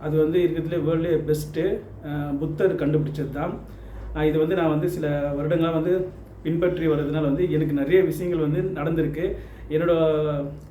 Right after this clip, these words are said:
லைஃப் பார்த்தீங்கன்னா, ஒரு மேஜிக் மாரி தான் இருக்கும். ஆம்,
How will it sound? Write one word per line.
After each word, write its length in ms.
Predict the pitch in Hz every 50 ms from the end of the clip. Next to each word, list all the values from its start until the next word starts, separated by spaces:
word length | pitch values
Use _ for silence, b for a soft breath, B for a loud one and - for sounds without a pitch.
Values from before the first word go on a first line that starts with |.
| - -
லைஃப் 240 | 147 170 190 185 - -
பார்த்தீங்கன்னா, 260 | 180 160 165 170 180
ஒரு 140 | 175 175 135
மேஜிக் 380 | 139 147 165 - 165 180 165
மாரி 160 | 165 156 147 147
தான் 120 | 156 147
இருக்கும். 360 | 143 147 156 170 196 - - B B B B B B B -
ஆம், 380 | 147 147 151 151 151 151 -